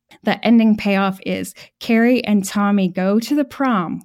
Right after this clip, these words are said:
where Chris and her boyfriend Billy dump a bucket of pig's blood on the couple. And when Chris drops the bucket and it kills Tommy, Carrie is not able to control her gift,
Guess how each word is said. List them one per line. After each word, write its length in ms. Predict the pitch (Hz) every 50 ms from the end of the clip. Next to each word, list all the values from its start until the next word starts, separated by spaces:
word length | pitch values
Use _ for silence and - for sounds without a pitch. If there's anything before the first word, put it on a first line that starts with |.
| _
where 240 | - 190 180 - _ -
Chris 440 | - - 240 233 190 - - - -
and 140 | 196 180 175
her 120 | 170 175
boyfriend 680 | 170 170 190 196 214 220 214 214 202 190 180 175 170 -
Billy 380 | - 196 202 190 - 160 165 185
dump 300 | - 190 180 180 - 175
a 120 | 180 180 - _ -
bucket 280 | 220 220 220 220 196
of 160 | 190 175 180 _
pig's 280 | - 254 247 214 208 -
blood 380 | - 180 170 175 175 180 - - - - - -
on 180 | - 196 196 190
the 80 | 185
couple. 560 | 185 - - - 202 190 190 185 - - 185 - - - - - -
And 180 | 196 190 190
when 180 | 190 185 185 190
Chris 340 | - - 262 262 254 - -
drops 360 | - 233 220 214 220 - -
the 100 | - 175 170 _ -
bucket 340 | 208 208 202 - 202 180 - -
and 180 | - 175 170 -
it 140 | - -
kills 320 | - - 285 294 285 - -
Tommy, 520 | - - 190 180 185 185 190 185 185 180 - - - _ -
Carrie 320 | - 254 254 254 - -
is 240 | 277 285 269 - 190
not 380 | 190 185 190 190 196 170 - - -
able 280 | 190 185 180 180 175 180
to 140 | - - 185
control 460 | - 190 185 180 - - 196 185 180
her 160 | 175 190 180
gift, 420 | 175 - - 101 - - - -